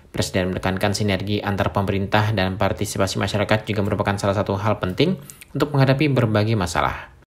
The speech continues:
Selanjutnya, Presiden mengatakan bahwa keberhasilan penanganan masalah covid sembilan belas menunjukkan kekuatan Indonesia sebagai bangsa besar sehingga harus terus dilanjutkan untuk menangani penyakit lainnya. Lebih lanjut,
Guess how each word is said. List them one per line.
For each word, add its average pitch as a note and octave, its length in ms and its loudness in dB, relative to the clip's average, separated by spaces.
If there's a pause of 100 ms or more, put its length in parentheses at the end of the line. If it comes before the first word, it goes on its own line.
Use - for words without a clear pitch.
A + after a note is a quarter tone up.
(380)
Selanjutnya, D#3+ 400 4
Presiden D#3 400 4
mengatakan C#3 400 2
bahwa B2 240 4
keberhasilan G#2+ 640 2
penanganan G#2 400 2
masalah F#2+ 400 0
covid G2+ 320 -4
sembilan F2 160 -2
belas - 320 0 (400)
menunjukkan G2+ 400 0
kekuatan G2+ 320 2
Indonesia G2+ 480 0
sebagai G#2 320 0
bangsa G2 320 0
besar A#2 320 0
sehingga B2 400 4
harus B2 80 0
terus D#3 320 0
dilanjutkan A2+ 560 2
untuk A#2+ 400 0
menangani A2+ 560 2
penyakit G#2 400 0
lainnya. E2 320 0 (400)
Lebih E3 240 8
lanjut, C3+ 320 6